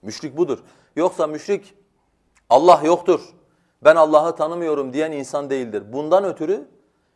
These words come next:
bütün ehli tevhid müşriklerden teberri ettikleri zaman Allah'ın dışında ibadet ettiklerinizden uzaklaşıyoruz diyorlar.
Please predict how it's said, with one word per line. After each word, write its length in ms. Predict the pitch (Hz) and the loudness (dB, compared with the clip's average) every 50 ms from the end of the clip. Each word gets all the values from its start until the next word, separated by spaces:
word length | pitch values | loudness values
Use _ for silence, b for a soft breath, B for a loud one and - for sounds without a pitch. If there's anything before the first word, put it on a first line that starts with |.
| _ _ | _ _
bütün 580 | 110 110 123 156 156 - 233 247 233 214 190 - | -14 -8 -6 -6 -6 -4 -2 -2 -2 -2 -4 -4
ehli 360 | - 185 202 175 175 175 160 160 | -2 -2 -2 -2 -2 -6 -4 -2
tevhid 480 | 165 147 147 151 - 190 220 214 _ _ _ _ _ _ _ _ _ _ _ _ _ - | -2 -4 -2 -2 -4 -6 -6 -6 _ _ _ _ _ _ _ _ _ _ _ _ _ -12
müşriklerden 760 | 123 131 127 - - 151 - 156 147 147 143 165 180 175 - | -12 -12 -10 -10 -10 -8 -2 0 0 0 2 0 -4 -4 -4
teberri 360 | - 147 131 143 143 147 156 | -6 -6 -4 -4 -4 -4 -4
ettikleri 540 | 170 - - 139 - 139 127 - 139 143 160 | -6 -6 -6 -10 -10 -12 -10 -8 -6 -6 -4
zaman 340 | 147 147 143 156 180 196 208 - _ _ _ _ _ _ _ _ _ - | -4 -4 -4 -4 -6 -8 -10 -14 _ _ _ _ _ _ _ _ _ 0
Allah'ın 680 | 131 135 139 135 135 139 139 139 143 147 180 180 160 139 | 2 2 2 2 4 4 4 4 2 0 -4 -10 -10 -10
dışında 440 | 139 139 - - 139 139 139 165 165 | -12 -14 -14 -14 -10 -4 -2 -2 -2
ibadet 520 | - 139 131 120 120 123 123 127 151 147 | -2 -6 -10 -6 -4 -4 -4 -4 -6 -8
ettiklerinizden 760 | 143 123 - 131 120 120 123 120 117 120 120 120 117 139 143 135 - | -8 -10 -12 -12 -14 -10 -10 -10 -10 -10 -12 -12 -10 -12 -12 -12 -12
uzaklaşıyoruz 800 | 120 113 120 113 - 117 110 - - 127 117 104 95 - _ _ _ _ _ _ 107 | -12 -12 -12 -12 -12 -14 -12 -12 -10 -10 -10 -10 -12 -14 _ _ _ _ _ _ -6
diyorlar. 360 | 107 110 110 123 156 175 | -4 -2 -2 -2 -4 -8